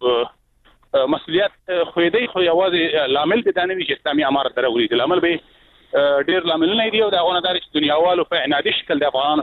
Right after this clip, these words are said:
سره راخستې ده او د افغانانو سرنوشت په دنیا کې معلق دی. په هیڅ، اه، شکل باندې، اه، دوی،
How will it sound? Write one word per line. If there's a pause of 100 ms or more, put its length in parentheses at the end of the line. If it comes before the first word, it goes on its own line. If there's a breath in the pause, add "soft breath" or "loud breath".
سره (500)
راخستې
ده
او
د
افغانانو (120)
سرنوشت (200)
په
دنیا
کې
معلق (100)
دی. (560)
په
هیڅ، (280)
اه،
شکل
باندې،
اه، (100)
دوی،